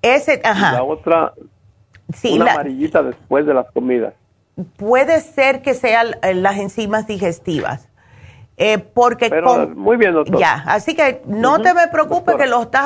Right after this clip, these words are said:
Speaker 1: haciendo bien, pero no te atrevas a ponértelo. <laughs> Ah, la crema antiséptica
Speaker 2: Doctora,
Speaker 1: sí te puedes poner.
Speaker 2: tengo como tres meses ya con
Speaker 1: Ya.
Speaker 2: eso, doctora, y puras
Speaker 1: Pero
Speaker 2: cremitas de los doctores,
Speaker 1: Ya.
Speaker 2: no, hombre.
Speaker 1: Es que, eh, Blas, mira, todo depende del tiempo que lo tengas.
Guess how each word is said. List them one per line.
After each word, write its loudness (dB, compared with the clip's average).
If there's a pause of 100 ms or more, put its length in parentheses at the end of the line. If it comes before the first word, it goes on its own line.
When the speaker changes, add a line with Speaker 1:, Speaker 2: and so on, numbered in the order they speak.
Speaker 1:
haciendo -2
bien, 0
pero 0
no -4
te -2
atrevas -2
a -2
ponértelo. -4
<laughs> - (540)
Ah, 4
la 2
crema 4
antiséptica 0
Speaker 2:
Doctora, 0
Speaker 1:
sí -6
te -2
puedes 0
poner. -6
Speaker 2:
tengo 2
como 4
tres 4
meses 2
ya 4
con 2
Speaker 1:
Ya. 2
Speaker 2:
eso, 0
doctora, 0
y -2
puras 2
Speaker 1:
Pero 0
Speaker 2:
cremitas 0
de 4
los 2
doctores, 0
Speaker 1:
Ya. -6
Speaker 2:
no, -2 (240)
hombre. 0
Speaker 1:
Es -4
que, -6 (140)
eh, -8
Blas, -2
mira, -4
todo -2
depende -4
del -4
tiempo -6
que -6
lo -4
tengas. -14